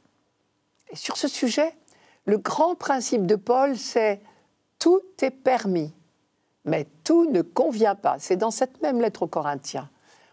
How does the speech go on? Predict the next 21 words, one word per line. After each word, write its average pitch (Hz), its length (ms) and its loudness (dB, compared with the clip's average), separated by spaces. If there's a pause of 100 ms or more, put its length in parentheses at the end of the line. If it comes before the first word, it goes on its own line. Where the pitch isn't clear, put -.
(100)
au - 40 -20
chapitre 165 400 -4
six, 165 260 -2
verset 165 280 -2
douze, 131 300 -4
par 127 160 -8
exemple. 127 420 -10 (420)
Tout 370 240 2 (140)
est 311 100 0
permis. 240 640 0 (960)
C'est - 220 -4
une 285 120 2
manière 311 340 2
de 240 100 2
dire 190 400 2
que 247 100 -2
celui 294 380 2
qui - 180 -4
croit 311 400 0
en 269 100 -2
Jésus-Christ 180 680 -2